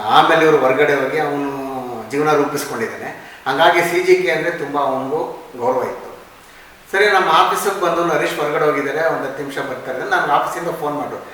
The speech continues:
"ಈ ಥರ ಬಾಬು ಬಂದಿದ್ದಾರೆ" ಅಂದೆ. ನನಗೆ ದ್ವಾರಕಾನಾಥ್ ಆಫೀಸಲ್ಲಿ ಇದ್ದಾಗಲೇ ಫೋನ್ ಬಂದಾಗ ಖುಷಿ ಆದೆ. "ಅಯ್ಯೋ, ಒಂದು ಹತ್ತು ನಿಮಿಷಕ್ಕೆ ಬಂದ್ಬಿಡ್ತೀನಿ ರೀ" ಅಂತ ಹೇಳ್ಬಿಟ್ಟು ಫೋನ್ ಮಾಡಿಬಿಟ್ಟು ಇಮಿಡಿಯೇಟಾಗಿ ಹೊರಟು ಆಫೀಸಿಗೆ ಬಂದೆ. ಆದರೆ ನಾನು ಆಫೀಸಿಗೆ ಬರೋದಕ್ಕೂ ನಮ್ಮ ಆಫೀಸಿಂದ ಬಾಬು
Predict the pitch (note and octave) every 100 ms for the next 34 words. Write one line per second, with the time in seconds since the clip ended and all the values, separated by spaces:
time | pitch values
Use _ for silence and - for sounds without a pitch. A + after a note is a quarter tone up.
0 | - - C#3 D3+ D3 C3+ D3 C#3 C3+ B2+
1 | A#2+ A2+ G#2+ - - - - - - B2+
2 | C3+ C#3 C#3 B2+ C3 C#3 C#3+ C#3 C3+ -
3 | C3+ C3 C#3+ C3 B2 C3 C3 B2+ B2+ C3
4 | C#3+ - - E3+ - - - - - -
5 | - A2+ C#3 C3 C3 C3 C3 - E3+ E3+
6 | D3+ C#3+ D3+ - C#3+ C#3 C3 B2 C3 A#2+
7 | A#2+ C#3 F3 D3 C3 A2+ - C3+ B2+ B2
8 | - - - - - - - C3+ D3 C#3+
9 | C3+ B2+ C3+ E3 D3+ - G#2+ - - A2+
10 | F#2+ - - - - - - - D#3 F3+
11 | F#3 - E3 D#3+ - F#3 F#3 F#3 D3+ D3+
12 | D#3 D#3+ D3+ C3 - - - F3+ E3 -
13 | D3+ D#3+ E3+ - E3+ E3+ F3+ F3+ - -
14 | - - - E3 D#3+ F3 - -